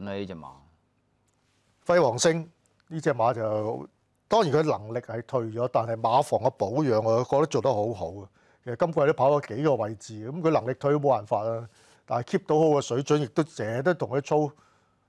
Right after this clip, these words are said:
Speaker 2: 即係成日想交代嘅啲馬。
Speaker 1: 誒，返返從化，其實係輝煌星 keep 得好好嘅馬。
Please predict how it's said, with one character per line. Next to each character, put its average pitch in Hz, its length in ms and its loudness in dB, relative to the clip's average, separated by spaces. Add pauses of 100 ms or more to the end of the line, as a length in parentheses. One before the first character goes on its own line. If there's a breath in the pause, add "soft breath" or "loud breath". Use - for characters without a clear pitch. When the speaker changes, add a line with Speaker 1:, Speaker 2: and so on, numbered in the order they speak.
(120)
Speaker 2:
即 147 60 -6
係 - 60 -12
成 107 140 -8
日 - 20 -10
想 139 200 -2
交 139 200 4
代 113 120 -2
嘅 107 260 -4
啲 - 0 -
馬。 95 240 -10 (420)
Speaker 1:
誒， 170 340 4
返 196 200 2
返 190 180 2
從 123 200 -4
化， 139 160 2
其 120 160 -4
實 - 20 -4
係 117 160 2
輝 165 220 2
煌 95 160 -4
星 139 240 -6
keep 139 140 -6
得 127 120 0
好 - 100 -18 (340)
好 92 120 -12
嘅 95 240 -6
馬。 73 200 -14